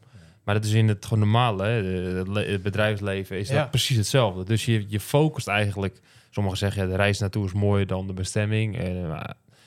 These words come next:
Speaker 2: dat zijn heel veel dingen hoe je dat kan belichten. Maar je ziet heel erg die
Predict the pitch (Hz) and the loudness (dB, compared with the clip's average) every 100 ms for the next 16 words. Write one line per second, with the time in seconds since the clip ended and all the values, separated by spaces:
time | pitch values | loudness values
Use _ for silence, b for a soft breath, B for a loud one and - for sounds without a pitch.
0 | b b 95 - 98 110 127 107 101 104 | b b -2 0 4 6 6 4 2 2
1 | 104 98 101 98 - 98 104 110 - 101 | 0 0 0 -2 -2 -2 0 -2 0 -2
2 | 98 107 107 117 101 117 117 98 - - | -2 2 4 4 6 4 4 0 -4 -6
3 | 104 | -4